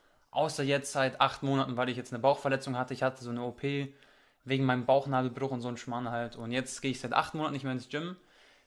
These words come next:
Das sieht man leider auch ein bisschen. Ich war davor ein bisschen besser am Start, sagen wir es so. Aber mein Gott, jetzt ist YouTube halt eben gerade der Ausgleich.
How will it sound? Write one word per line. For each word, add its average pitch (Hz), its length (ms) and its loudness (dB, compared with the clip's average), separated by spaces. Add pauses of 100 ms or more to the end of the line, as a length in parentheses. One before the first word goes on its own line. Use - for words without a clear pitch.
(120)
Das 120 160 -8
sieht - 100 -8
man 156 140 0
leider 151 220 4
auch 151 120 2
ein - 60 -12
bisschen. 156 400 -4
Ich - 120 -8
war 139 120 8
davor 135 500 4
ein 123 140 -6
bisschen 135 400 -2
besser - 260 0
am 165 100 -4
Start, 147 280 2
sagen 139 100 0
wir 131 60 0
es 131 80 -8
so. 147 240 -2
Aber 123 520 2 (480)
mein 120 180 0
Gott, 110 240 -2
jetzt 120 160 -2
ist 131 160 -6
YouTube 143 260 -4
halt 135 180 2
eben 135 140 2
gerade 127 200 0
der - 100 4
Ausgleich. 143 640 2